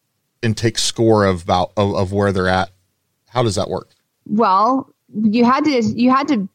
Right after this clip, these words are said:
Speaker 2: be able to navigate on the map exactly where you were with the lat and the long. So that way of however they did their car, that's genius. I mean, mine was definitely not like that. I had a Terra Trip in my car and it half the time didn't work right. So I'm, like, guesstimating,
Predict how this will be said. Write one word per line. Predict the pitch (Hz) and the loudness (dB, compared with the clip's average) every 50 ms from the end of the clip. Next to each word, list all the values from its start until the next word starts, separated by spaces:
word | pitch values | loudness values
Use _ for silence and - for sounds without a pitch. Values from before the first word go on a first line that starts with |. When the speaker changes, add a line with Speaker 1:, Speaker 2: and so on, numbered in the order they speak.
| _ _ | _ _
Speaker 2:
be | - 233 | -2 0
able | 233 233 233 220 | 0 0 0 0
to | 220 214 | 0 0
navigate | 208 202 202 214 220 220 214 208 | 0 0 0 -2 -2 0 -2 0
on | 202 202 202 | 0 0 0
the | 190 180 | 0 0
map | 185 190 202 220 233 | 0 0 0 0 0
exactly | 196 175 185 185 185 185 185 185 208 190 185 | -2 0 0 0 0 0 -2 -2 -2 -2 0
where | 180 175 | 0 2
you | 175 170 170 | 2 2 2
were | 165 180 175 175 | 2 2 2 2
with | 165 175 | 0 0
the | - 180 | 0 0
lat | 170 165 160 143 | 0 2 2 0
and | 135 | 0
the | 151 | 0
long. | 143 147 151 180 175 143 117 156 170 - - _ _ _ _ _ _ _ _ _ _ _ _ _ _ - | 0 0 2 2 2 2 0 -2 -4 -6 -10 _ _ _ _ _ _ _ _ _ _ _ _ _ _ -20
So | - - - - 233 214 202 190 185 175 175 175 175 180 - _ _ - | -18 -8 -4 0 0 2 2 2 2 2 2 2 0 -4 -8 _ _ -8
that | 190 185 214 214 247 285 269 | -4 -2 0 0 0 2 2
way | 240 214 196 185 180 | 0 0 0 -2 -2
of | 175 175 170 170 185 _ - | -4 -4 -6 -8 -8 _ -4
however | - 208 220 226 226 214 208 | 0 0 2 2 2 2 0
they | 196 202 214 | 0 0 0
did | 208 214 190 | 0 0 0
their | 180 185 196 220 | 0 0 -2 -2
car, | - - 247 247 254 277 302 254 | -2 0 0 2 2 0 0 0
that's | 202 180 196 - - - _ _ - | -2 -2 -4 -6 -10 -16 _ _ -4
genius. | 180 190 190 202 208 151 143 170 196 - - - - | -2 0 2 2 2 2 2 0 -2 -4 -8 -12 -4
I | - 185 | 0 2
mean, | 180 170 170 | 2 4 4
mine | 175 170 190 214 | 4 2 2 2
was | 196 180 170 | 0 0 -2
definitely | - - 190 185 - 202 185 | -2 -4 -4 -2 -2 -2 0
not | 175 156 95 | 0 -2 -2
like | 117 165 165 - | -2 -4 -4 -4
that. | - - | -4 -2
I | 190 214 | -2 0
had | 226 247 220 | 0 0 0
a | 180 | -2
Terra | 170 - - 208 196 233 233 | -4 -4 -4 -2 -2 -2 -2
Trip | 220 - 202 180 | -4 -4 -4 -4
in | 175 165 | -4 -4
my | 170 170 196 | -4 -4 -6
car | 190 - 190 165 165 165 | -4 -2 -2 0 0 0
and | 160 175 180 185 | 0 0 0 0
it | 202 | 0
half | 208 202 202 185 - | -2 -2 -2 -2 -4
the | - 175 | -6 -6
time | - 180 175 175 | -4 -2 -2 0
didn't | 170 165 170 | 0 2 2
work | 160 170 208 214 - | 2 0 0 0 -2
right. | 190 156 156 170 185 - - | -2 -2 -2 -2 -4 -6 -6
So | - - 208 190 | -4 -2 0 2
I'm, | 185 190 208 | 2 2 2
like, | 214 196 170 165 180 175 | 0 0 0 -2 -2 -2
guesstimating, | 170 185 202 220 - - 226 208 185 180 170 175 175 170 185 180 | -2 -4 -4 -4 -2 0 0 2 2 0 0 0 2 2 2 0